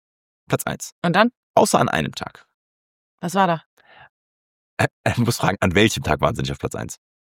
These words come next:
Speaker 1: Am letzten Spieltag. Da stand dann wieder Celtic
Speaker 2: Aha.
Speaker 1: Glasgow auf Platz eins.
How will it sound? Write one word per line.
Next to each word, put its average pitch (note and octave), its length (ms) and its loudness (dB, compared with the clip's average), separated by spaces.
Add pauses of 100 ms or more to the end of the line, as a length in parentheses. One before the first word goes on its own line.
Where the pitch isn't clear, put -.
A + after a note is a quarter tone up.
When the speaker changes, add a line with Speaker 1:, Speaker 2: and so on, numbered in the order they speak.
(400)
Speaker 1:
Am F#2+ 180 2
letzten E2 520 0
Spieltag. - 500 -8 (580)
Da F3+ 180 4
stand F#3 220 0
dann E3+ 120 2
wieder C3 160 2
Celtic A2+ 360 0
Speaker 2:
Aha. - 60 -4
Speaker 1:
Glasgow E3 360 4
auf - 160 -2
Platz - 200 0
eins. C4+ 360 0